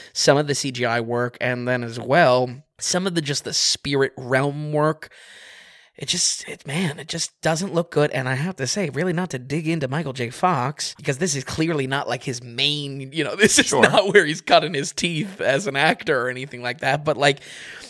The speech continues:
Speaker 1: he is just terrible in this. <laughs> He's so bad. He's trying to act, like, way too cool for his own good, and it's just, it's just not, it's not good. And when,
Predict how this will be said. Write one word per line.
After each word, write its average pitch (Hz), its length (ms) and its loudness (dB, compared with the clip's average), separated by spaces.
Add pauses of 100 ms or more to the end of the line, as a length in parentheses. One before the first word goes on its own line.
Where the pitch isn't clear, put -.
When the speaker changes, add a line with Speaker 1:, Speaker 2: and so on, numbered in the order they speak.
(100)
Speaker 1:
he 180 600 -4 (540)
is 165 180 -6
just - 240 2
terrible 247 680 8
in 139 80 -2
this. - 360 2
<laughs> - 20 -6
He's 349 260 4
so 370 400 6 (400)
bad. - 580 6 (580)
He's 285 240 6
trying 262 300 6
to 220 60 6
act, 220 160 8
like, 185 180 2
way 190 300 6
too 269 220 0
cool 180 300 4
for 143 220 2
his 143 160 2
own 127 220 -2
good, 147 320 0
and 190 240 2
it's 190 160 0
just, 208 300 -2
it's 190 220 -2
just 151 220 -6
not, 139 420 -2
it's 143 240 -4
not 131 240 0
good. 135 220 2
And 143 160 0
when, 190 360 6